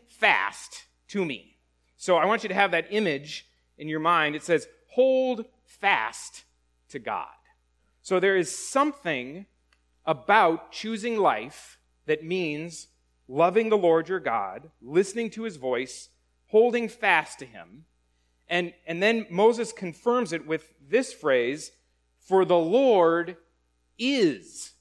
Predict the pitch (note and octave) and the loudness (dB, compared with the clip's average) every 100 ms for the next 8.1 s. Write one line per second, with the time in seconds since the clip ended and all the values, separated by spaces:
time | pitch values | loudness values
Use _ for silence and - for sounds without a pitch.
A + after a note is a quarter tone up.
0 | _ _ _ _ - D#3 B2+ A2+ F2+ - | _ _ _ _ -6 -4 -2 -4 -8 -18
1 | - - _ _ _ _ _ _ D3 C#3+ | -20 -20 _ _ _ _ _ _ -8 0
2 | F3+ A#3 A3+ A3 A3 A3 _ _ - G#3+ | 4 6 6 4 0 -8 _ _ -8 -6
3 | A3 E3 F3 E3 E3+ E3 F3 G#3 A3+ - | -4 -4 -2 -2 -4 -10 -2 -2 -2 -4
4 | A3 G3+ E3 - - A#3 A#3 E3+ C3+ C3 | -4 -2 -8 -10 -2 2 2 0 -4 -8
5 | D3+ _ _ - D3 G#3+ A3 C#3+ - - | -16 _ _ -12 -2 2 2 -2 -12 -20
6 | _ _ _ _ _ _ _ _ D3 D3+ | _ _ _ _ _ _ _ _ -6 -6
7 | C3 C3 D3+ G2+ G2 C3 D#3 G#3 G#3+ G#3 | -6 -2 -2 -2 -8 -4 2 4 6 4